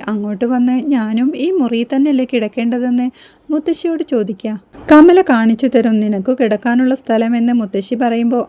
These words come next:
"ആരാ ഈ കമല?" എന്ന് അലീന ചോദിക്കുന്നുണ്ട്. "എൻ്റെ മോൻ ശിവശങ്കരൻ്റെ കെട്ടിയോളാ, ഇത്രയ്ക്ക് കുശുമ്പും അസൂയയും ഏഷണിയുള്ള ഒരു പെണ്ണ്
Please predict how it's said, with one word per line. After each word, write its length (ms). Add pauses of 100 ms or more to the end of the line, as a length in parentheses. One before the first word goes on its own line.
(100)
"ആരാ 320
ഈ 100
കമല?" 460
എന്ന് 260 (440)
അലീന 360
ചോദിക്കുന്നുണ്ട്. 760 (440)
"എൻ്റെ 260
മോൻ 200
ശിവശങ്കരൻ്റെ 760
കെട്ടിയോളാ, 520 (340)
ഇത്രയ്ക്ക് 500
കുശുമ്പും 560
അസൂയയും 580
ഏഷണിയുള്ള 680
ഒരു 120
പെണ്ണ് 340